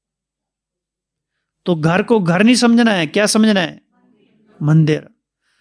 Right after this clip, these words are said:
समझना नहीं है, उसको बना ही देना है। कोई ऐसे ऊपर से चेंज करने की जरूरत नहीं है।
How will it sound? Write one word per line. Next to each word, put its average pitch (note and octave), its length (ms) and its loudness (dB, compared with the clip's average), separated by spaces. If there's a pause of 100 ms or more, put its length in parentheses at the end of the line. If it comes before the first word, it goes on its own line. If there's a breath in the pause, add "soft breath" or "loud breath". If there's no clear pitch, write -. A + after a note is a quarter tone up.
समझना A3+ 520 0
नहीं B3+ 180 2
है, A#3+ 100 0
उसको A3 260 0
बना F#3+ 200 0
ही A#3 160 0
देना G3 200 0
है। - 200 -10 (1600)
कोई F#3 160 -2
ऐसे G3 260 0
ऊपर G#3 240 0
से G3+ 160 0
चेंज G3+ 280 0
करने G#3 220 -2
की G3+ 80 -4
जरूरत G3 220 -4
नहीं A3 140 0
है। - 220 -16